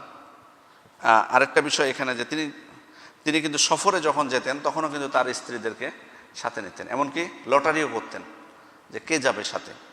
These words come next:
কোনো কোনো সময় আয়েশা রাদিয়াল্লাহু আনহাকে তিনি সাথে নিয়েছেন, যেমন বনু মুস্তালিক যুদ্ধে ছিলেন আয়েশা রাদিয়াল্লাহু আনহা, যে যুদ্ধে ইফকের ঘটনা ঘটলো। আজকে সময় হলে ইফকের ঘটনাটা আমি আবার আপনাদেরকে শুনিয়ে দিব, কারণ এখানে আমাদের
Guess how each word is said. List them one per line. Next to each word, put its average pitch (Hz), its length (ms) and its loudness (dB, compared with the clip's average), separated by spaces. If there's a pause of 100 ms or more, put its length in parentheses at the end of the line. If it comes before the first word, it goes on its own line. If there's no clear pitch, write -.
(340)
কোনো 170 160 -4
কোনো 151 160 2
সময় 143 260 2
আয়েশা 139 320 2
রাদিয়াল্লাহু 131 300 -2
আনহাকে 120 160 -6
তিনি 120 200 -10
সাথে 120 280 -4
নিয়েছেন, 113 300 -8
যেমন 113 220 -2 (420)
বনু 131 160 4
মুস্তালিক 131 440 0
যুদ্ধে 123 240 -4
ছিলেন 139 280 -4 (160)
আয়েশা 120 280 0
রাদিয়াল্লাহু 101 360 -6
আনহা, 90 160 -10 (360)
যে 131 140 0
যুদ্ধে 135 380 0
ইফকের 156 360 0
ঘটনা 117 300 0
ঘটলো। 92 320 -6 (380)
আজকে 139 220 -4
সময় 151 280 4
হলে 160 160 0
ইফকের 156 280 -2
ঘটনাটা 139 420 4
আমি 143 140 0
আবার 131 280 6
আপনাদেরকে 120 500 -4 (520)
শুনিয়ে 170 280 2
দিব, 170 200 2
কারণ 151 220 6
এখানে 151 280 2
আমাদের 147 280 6